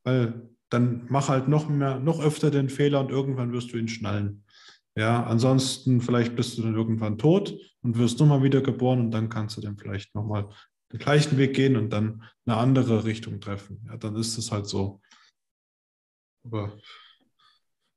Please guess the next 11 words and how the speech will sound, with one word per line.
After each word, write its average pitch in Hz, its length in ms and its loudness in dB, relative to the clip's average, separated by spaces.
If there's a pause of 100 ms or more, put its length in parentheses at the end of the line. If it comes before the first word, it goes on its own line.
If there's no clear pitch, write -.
(140)
mach, 139 380 0
mach 135 220 2
einfach, 120 280 4
was 110 200 0
du 104 120 -4
willst, 107 480 -4
so 104 220 -8
hart 113 160 -2
ausgedrückt. 110 760 -2 (320)
So, - 160 -10
weil 104 440 -2